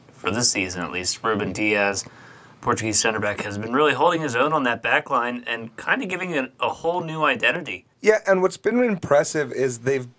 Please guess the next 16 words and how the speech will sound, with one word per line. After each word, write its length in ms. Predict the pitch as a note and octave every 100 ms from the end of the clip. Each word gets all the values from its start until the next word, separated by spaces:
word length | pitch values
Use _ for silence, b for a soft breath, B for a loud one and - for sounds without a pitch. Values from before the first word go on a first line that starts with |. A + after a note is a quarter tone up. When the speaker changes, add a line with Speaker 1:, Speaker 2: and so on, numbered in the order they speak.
| _ -
Speaker 2:
been 120 | C#3
finding 640 | C3+ - D3+ F3+ G#3 G3 C3+
ways 380 | B2+ C3+ B2+
to 160 | - B2+
win, 480 | G#2 G#2 G#2+ A2 G#2+ b
even 280 | - F3 E3+
in 140 | E3 D3
the 80 |
matches 500 | A#2 G#2+ G#2+ - G#2+
where 140 | G2+ G2+
they're 140 | F#2+
coming 420 | - - G#2+ G2
out 240 | F#2+ F#2 -
looking 360 | G2 - F#2
flat, 500 | E2 - E2+ D2+ - - -
right? 300 | G#2+ G2+